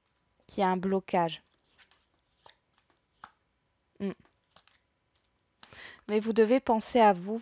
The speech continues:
vous devez avancer dans votre vie. Donc, euh, vous surmontez ça pour moi, là. Euh,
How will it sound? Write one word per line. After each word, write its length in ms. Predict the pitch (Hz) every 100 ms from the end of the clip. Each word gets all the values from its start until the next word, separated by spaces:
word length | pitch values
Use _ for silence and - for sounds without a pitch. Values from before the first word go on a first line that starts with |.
| -
vous 80 | 180
devez 340 | 196 196 208
avancer 520 | - 202 185 185 - 190
dans 140 | 170
votre 320 | 165 - -
vie. 180 | 165 156 _ - _ _ _ _ _ - - - - -
Donc, 360 | 180 190 - 185
euh, 520 | 160 156 156 156 160 - - _ _ _ _ _ _ _ _ _ _ - - - _ - - - - - -
vous 160 | 208
surmontez 560 | - 254 226 208 208 202
ça 240 | - 165
pour 180 | - 156
moi, 200 | 151 156
là. 100 | 160 - - - - - - _ -
Euh, 160 | 160